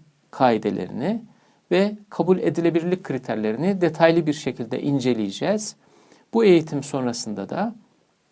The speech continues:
kabul edilebilirlik oranı, yani Anayasa Mahkemesi'nin dosyayı inceleme oranını arttırmanın gayretinde olacağız. Anayasa Mahkemesi incelesin ki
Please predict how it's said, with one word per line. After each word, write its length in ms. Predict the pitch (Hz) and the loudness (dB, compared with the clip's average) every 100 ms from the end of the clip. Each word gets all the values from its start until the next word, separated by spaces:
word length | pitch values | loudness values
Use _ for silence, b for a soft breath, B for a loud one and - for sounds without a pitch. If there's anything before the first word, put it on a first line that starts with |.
| _ _ | _ _
kabul 340 | - 147 185 185 | 2 4 6 4
edilebilirlik 840 | 151 151 160 156 160 170 202 - | 2 4 4 6 4 4 0 0
oranı, 520 | 139 110 104 151 208 202 | -2 -2 -4 -6 -6 -2
yani 320 | 143 131 139 | -2 0 -4
Anayasa 440 | - 151 165 - | -2 0 0 -2
Mahkemesi'nin 720 | 131 113 - 117 113 143 156 139 | -4 -6 -6 -8 -6 -6 -2 2
dosyayı 420 | 139 139 127 147 | 2 2 -4 -2
inceleme 500 | 147 139 127 127 165 | -2 -2 0 0 2
oranını 560 | 180 120 104 123 214 226 B B B B - | 2 2 0 0 0 -2 B B B B 2
arttırmanın 680 | 165 160 - 143 139 196 | 4 4 -4 -2 0 2
gayretinde 500 | 170 156 143 143 117 | 4 6 6 2 -4
olacağız. 540 | 104 - - - - - b b b b | -4 -8 -14 -14 -14 -16 b b b b
Anayasa 420 | 170 190 180 - | 4 4 4 2
Mahkemesi 560 | 139 127 - 123 - - | -2 -4 -8 -8 -8 -8
incelesin 640 | - 143 143 127 - 196 196 | -2 2 2 2 0 2 2
ki 320 | 196 196 | 4 2